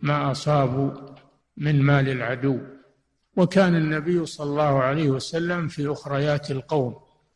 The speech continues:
كعادته صلى الله عليه وسلم، أنه مع أصحابه ومع الجيش والسرايا كان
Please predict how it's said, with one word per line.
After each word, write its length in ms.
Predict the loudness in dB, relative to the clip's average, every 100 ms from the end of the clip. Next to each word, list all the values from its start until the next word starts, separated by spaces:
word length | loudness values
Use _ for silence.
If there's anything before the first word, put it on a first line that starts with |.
| _
كعادته 800 | -4 0 2 2 2 0 0 -2
صلى 320 | -4 -8 -6
الله 400 | -4 0 0 0
عليه 420 | -2 -2 -4 -6 -8
وسلم، 560 | -10 -8 -8 -8 -10 _ _ _ _ _
أنه 420 | -2 0 2 4 4
مع 520 | 2 0 0 -2 -6 -10 -14 -14
أصحابه 840 | -12 -10 -2 0 2 0 -4 -4
ومع 340 | -6 -6 -4 -4
الجيش 600 | -6 -4 0 0 -2 -10
والسرايا 640 | -12 -10 -4 0 0 0
كان 560 | -4 -2 0 0 -2